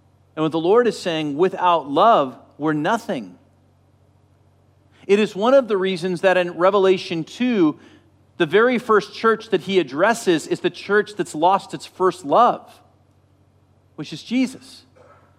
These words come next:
Oh, they held their line against false teachers, and they held the truth closely, but they had lost their love for Jesus. The only way that we can love well is through Jesus,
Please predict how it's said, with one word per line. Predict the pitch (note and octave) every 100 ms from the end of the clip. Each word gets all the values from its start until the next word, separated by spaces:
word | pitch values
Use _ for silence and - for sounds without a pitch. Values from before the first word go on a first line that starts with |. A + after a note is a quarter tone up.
| _ -
Oh, | G3+
they | G3+ F#3+
held | F3+ A#3
their | G#3
line | F#3 F#3 A3
against | G#3+ E3+ -
false | F#3 F3 E3+
teachers, | - A#3+ - B2+ A2+ - _ -
and | F3
they | F#3+
held | E3+ A#3+ G#3
the | G#3
truth | - A3+ G#3+ -
closely, | G#3+ A#3+ - - C#3 A#2 - _ _ _ _
but | E3
they | G3+
had | F#3+ D#3
lost | D#3 F#3 G#3 -
their | G#3+
love | F#3 E3+ E3
for | F#3
Jesus. | D#3 B3 B3+ F3 - - _ _ _ _ _ _ _ _ _ _ _ _ _ _ _ _ _ _ _ _ _ _ _
The | F#3+
only | F#3+ A3 C4
way | C4 G#3
that | F#3+ E3+
we | F#3
can | G3+ F#3 E3+
love | D#3 F3 G3 E3
well | D3+ C#3 D#3 G3+ A#3 - _ _
is | - A#3+ A#3
through | - E3 D3+ C3
Jesus, | - A#2+ - - - -